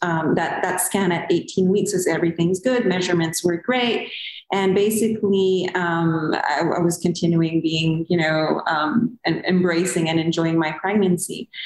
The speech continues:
And at week twenty-one, um, I was really, really struggling. Within forty-eight hours, actually, I went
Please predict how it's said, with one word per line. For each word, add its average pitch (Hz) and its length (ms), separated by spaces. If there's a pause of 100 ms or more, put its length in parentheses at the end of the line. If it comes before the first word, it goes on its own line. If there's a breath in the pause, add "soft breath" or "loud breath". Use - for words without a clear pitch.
(140)
And 190 100
at 185 220
week 226 220
twenty-one, 190 1120
um, 180 400
I 190 100
was 190 240
really, 202 640
really 190 320
struggling. 180 580
Within 190 640 (880)
forty-eight 277 460
hours, 185 440
actually, 170 760
I 185 160
went 180 280